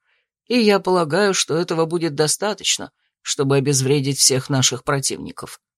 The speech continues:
Мне совсем не понравилась такая самонадеянность, но что я могла поделать?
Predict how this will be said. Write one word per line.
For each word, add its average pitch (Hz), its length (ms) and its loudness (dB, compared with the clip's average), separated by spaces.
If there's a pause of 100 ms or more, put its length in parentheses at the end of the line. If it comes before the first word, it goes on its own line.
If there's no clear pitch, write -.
(560)
Мне 294 380 6
совсем 254 400 6
не 254 120 8
понравилась 247 600 4
такая 196 340 4
самонадеянность, 190 1000 2
но 208 160 4
что - 260 4
я 208 160 6
могла 202 300 2
поделать? 175 580 0